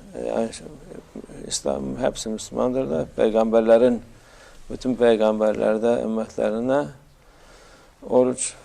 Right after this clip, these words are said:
vardı. Yani son Peygamber Efendimiz'den değil, daha da önce vardı.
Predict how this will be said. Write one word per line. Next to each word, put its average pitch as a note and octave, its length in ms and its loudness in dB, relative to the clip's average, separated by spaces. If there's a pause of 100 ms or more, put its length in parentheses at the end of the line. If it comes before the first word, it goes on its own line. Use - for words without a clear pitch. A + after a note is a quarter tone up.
(460)
vardı. A#2 420 8 (720)
Yani B1 260 -8
son A2 360 -2 (1300)
Peygamber A2 420 2
Efendimiz'den A2 640 -2
değil, C3+ 260 0
daha A#2+ 260 6
da A2 120 8
önce G#2 320 2
vardı. G#2 500 2